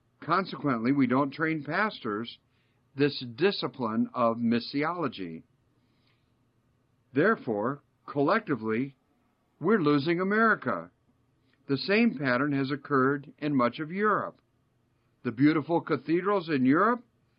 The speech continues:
become tourist attractions. The mission field, not so much. The mission of Jesus isn't there. It isn't taught,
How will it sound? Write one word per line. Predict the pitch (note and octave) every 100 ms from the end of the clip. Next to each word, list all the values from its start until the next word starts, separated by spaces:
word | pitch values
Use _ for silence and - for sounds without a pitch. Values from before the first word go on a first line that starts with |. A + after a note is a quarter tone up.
| _
become | F3+ E3 G3+ G3+
tourist | - A3 G#3+ D#3
attractions. | C#3+ B2+ B2 G#2 - F#2+ D#2+ D#2+ - _ _ _ _ _ _ _ _ _ _ A#2+
The | A#2
mission | C#3+ E3+ G3+ F#3
field, | G3+ G3 G#3+ G#3+ G3+ _ _ _ _ _ _ _ _ _ _ -
not | G#2+ A#2 B2+ C#3+ D#3+ C3+
so | - D3+
much. | D3+ A#2 E2+ - - _ _ _ _ _ _ _ _ _ _ _ _ _ _ _ _ _
The | A2
mission | G#2+ C3+ C3+ C#3+
of | C3+
Jesus | B2 C3+ A#2 A2+ G#2+ - - _ _ _ _ _ _ _ _ _ _ _ _ _ -
isn't | C3+ D3 D#3
there. | F3 E3+ C3+ D#2+ _ _ _ _ _ _ _
It | A#2 A#2
isn't | A#2 C3+ B2
taught, | D3 E3 F3+